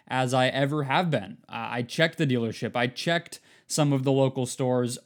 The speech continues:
Rock Auto was cheaper than all of them. They were quicker than all of them. They were more customized than all of them. And that's what they do. Rock auto dot com is a family business serving auto parts customers online for twenty years.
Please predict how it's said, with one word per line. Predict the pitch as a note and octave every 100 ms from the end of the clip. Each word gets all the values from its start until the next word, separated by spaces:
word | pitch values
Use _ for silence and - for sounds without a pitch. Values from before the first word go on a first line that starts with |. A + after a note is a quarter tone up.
| _
Rock | - C3+ D#3+
Auto | F3 D#3+ D#3+
was | D3+
cheaper | - C#3+ D3
than | C3
all | C3 B2+
of | B2
them. | C3 B2
They | B2+
were | A#2+
quicker | - - F3+ F3+
than | E3+ D#3+
all | D#3
of | D3+
them. | C#3 D3+
They | C#3 B2+
were | A#2
more | A#2 A#2+
customized | A2+ - E3+ - D#3+ D3+ D3+
than | C#3+
all | C#3+ C#3
of | B2+
them. | C#3 C#3 C3+ - _ _ _
And | A#2 C#3
that's | E3 -
what | D3+ F3+ F3
they | F3+
do. | D#3+ G3+
Rock | B2 A#2 C#3
auto | D#3 E3
dot | E3 E3
com | D#3 E3
is | E3+
a | D#3
family | - D3 E3
business | D3+ D#3 D3+ D#3
serving | - D3 D#3+ D#3+
auto | D#3 D#3
parts | D#3 D3+
customers | - C#3+ D3+ C#3
online | C3 C#3 C#3 C#3
for | C3+
twenty | A#2 C3 A#2+
years. | A2 C#3 E3+ E3